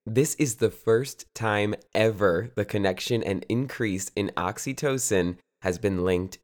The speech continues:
to older adults. Apparently, the connection between the two is so strong that it's left researchers marveling. This new research is consistent with previous studies that suggest those who do good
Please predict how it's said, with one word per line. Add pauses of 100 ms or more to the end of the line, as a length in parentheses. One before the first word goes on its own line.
to
older
adults. (440)
Apparently,
the
connection
between
the
two
is
so
strong
that
it's
left (100)
researchers (180)
marveling. (580)
This
new
research
is
consistent
with
previous
studies
that
suggest
those
who
do
good